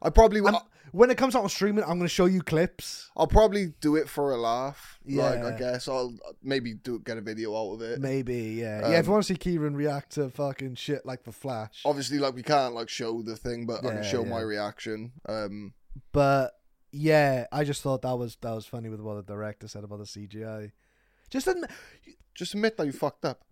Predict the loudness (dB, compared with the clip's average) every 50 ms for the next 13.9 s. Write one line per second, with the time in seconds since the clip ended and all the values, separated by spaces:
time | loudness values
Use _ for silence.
0 | _ _ -6 -4 -4 -4 -4 -2 0 0 4 4 6 6 6 8 8 8 8 6
1 | 6 6 6 6 6 6 2 -6 -10 -10 -10 -8 -10 -10 -12 -14 -18 _ _ _
2 | _ _ -2 2 4 4 6 6 4 6 6 4 2 4 2 2 0 0 0 0
3 | 0 -2 -2 -4 -10 -10 -14 -18 _ _ 0 4 6 6 8 8 6 6 6 4
4 | 4 2 0 -2 0 2 0 0 2 2 2 2 2 0 -2 -6 -10 -18 _ -20
5 | -12 0 4 4 4 6 4 2 0 -2 -2 -4 -8 -8 -6 -6 -6 -8 -8 -12
6 | -14 _ _ -6 -4 -4 -4 -4 -4 -6 -6 -8 -6 -6 -6 -6 -6 -6 -6 -4
7 | -2 -2 -2 -2 -4 -8 -10 -10 -10 -4 2 4 8 10 12 12 12 12 10 8
8 | 6 4 -2 -6 -10 _ 0 0 2 4 4 4 4 2 0 -6 _ _ _ _
9 | 4 4 6 6 4 2 0 -4 -12 -18 -20 _ 2 2 2 4 2 2 2 0
10 | 2 2 2 2 2 2 2 0 0 0 -2 -2 -2 -4 -4 -2 -4 -4 -4 -6
11 | -8 -10 -10 -10 -8 -10 -10 -10 -10 -10 -12 -14 -14 -14 -16 -20 -20 _ _ _
12 | _ _ _ _ -14 -10 -8 -8 -6 -6 -8 -8 -10 -10 -10 -10 -10 -10 -10 -12
13 | -12 -12 -12 -12 -12 -12 -12 -12 -14 -14 -16 -16 -14 -14 -14 -16 -16 -18